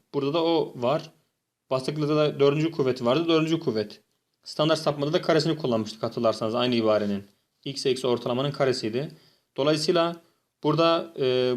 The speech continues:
bu dağılıma göre aritmetik ortalamayı bulduktan sonra bütün puanlardan aritmetik ortalamayı çıkaracaksınız. Küpünü alacaksınız. Eğer frekanslıysa, ki burada frekans olarak vermişim, frekansla çarpacaksınız. E, bu çarpıklık katsayısını hesaplamak için kullanacağımız kısım.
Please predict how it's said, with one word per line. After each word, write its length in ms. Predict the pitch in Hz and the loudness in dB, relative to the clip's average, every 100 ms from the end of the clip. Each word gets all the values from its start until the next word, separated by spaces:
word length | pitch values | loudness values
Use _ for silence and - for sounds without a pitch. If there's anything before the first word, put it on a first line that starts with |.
| 135 | 0
bu 100 | 156 | 4
dağılıma 320 | 160 160 160 | 4 4 2
göre 180 | 147 139 | 2 0
aritmetik 580 | 127 139 143 156 147 165 | 2 0 0 -4 -2 -2
ortalamayı 340 | 156 156 151 | 0 0 2
bulduktan 360 | 147 147 160 160 | 2 0 0 -2
sonra 380 | 156 131 143 | -2 0 0
bütün 240 | 151 151 156 | 0 -2 0
puanlardan 480 | 165 151 151 143 143 | 2 4 4 4 2
aritmetik 420 | 139 135 151 143 | 2 0 -4 0
ortalamayı 360 | 151 156 143 | 0 2 0
çıkaracaksınız. 840 | 135 - 135 135 160 - 156 165 - _ _ _ _ | -2 0 2 2 0 -2 -4 -4 -10 _ _ _ _
Küpünü 260 | - 147 160 | -8 -4 0
alacaksınız. 760 | 156 151 147 - 151 165 - _ _ _ _ | 2 2 0 0 -4 -6 -10 _ _ _ _
Eğer 240 | 127 147 151 | 0 2 2
frekanslıysa, 920 | 156 151 156 151 151 160 147 147 170 | 0 0 2 0 0 0 0 0 -2
ki 200 | - 127 | -8 -2
burada 140 | 127 131 | 0 0
frekans 420 | 135 127 131 131 | 0 0 0 -2
olarak 280 | 127 120 123 | -2 -2 0
vermişim, 380 | 117 113 160 170 - _ _ _ | -2 -2 -6 -10 -16 _ _ _
frekansla 440 | 143 143 156 156 | -2 0 0 0
çarpacaksınız. 800 | 151 131 120 120 - 139 170 - _ _ _ _ _ - | 0 0 0 -2 -2 -6 -6 -10 _ _ _ _ _ -4
E, 280 | 120 127 | -2 2
bu 300 | 165 180 180 - | 6 6 4 0
çarpıklık 480 | 156 151 160 165 170 | 2 2 2 -2 0
katsayısını 400 | 156 156 147 190 | 0 2 2 2
hesaplamak 400 | - 165 170 165 | 2 0 0 0
için 140 | 147 | -4
kullanacağımız 500 | - 123 113 110 110 | -2 -2 0 0 -2
kısım. 380 | - - 196 | -8 -6 -6